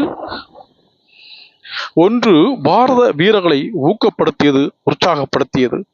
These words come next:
இரண்டாவதாக, உலக நாடுகள் மத்தியில் ஆதம்பூர் விமானத்தளமானது நொறுக்கப்பட்டது என்ற பாகிஸ்தானின் பொய்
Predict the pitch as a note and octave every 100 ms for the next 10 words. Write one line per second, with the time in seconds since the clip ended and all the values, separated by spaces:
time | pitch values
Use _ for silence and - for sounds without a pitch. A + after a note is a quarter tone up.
0 | _ - - C#3 F3+ A3 A3 G#3+ G#3 G3
1 | F#3+ F#3 G#3+ G#3 E3+ G#3 G#3+ G#3 E3+ A3
2 | G#3 G3 F#3+ F3 - E3 A3 G3+ G3+ G#3+
3 | G3+ F#3 G3+ A3 E3 F3 G3+ G#3 G#3 -
4 | F#3+ F#3+ F#3 F3+ F3+ A3 F#3+ G#3+ G3+ -
5 | G3 F#3+ - F#3+ F3+ F3+ F3 E3 - G3+
6 | A3 G#3 - F#3+ F3+ E3+ E3 G3+